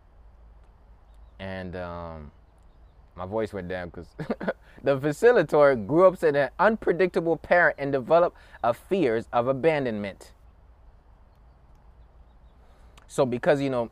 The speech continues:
your father left or your father was in and out, mother was here, you have people come in your life, they're here, but they, they're not there. They're like, "Yo."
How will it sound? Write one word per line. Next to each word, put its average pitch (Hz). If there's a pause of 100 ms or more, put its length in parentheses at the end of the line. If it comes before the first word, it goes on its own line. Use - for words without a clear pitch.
(120)
your 104
father 117
left 127
or 90
your 95
father 113
was 101
in 123
and 110
out, 127
mother 104
was 95
here, 123
you 98
have 98
people 107
come 107
in 98
your 95
life, 113
they're 95
here, 117
but 90
they, 90
they're 90
not 90
there. 107 (3750)
They're 95
like, 82
"Yo." 90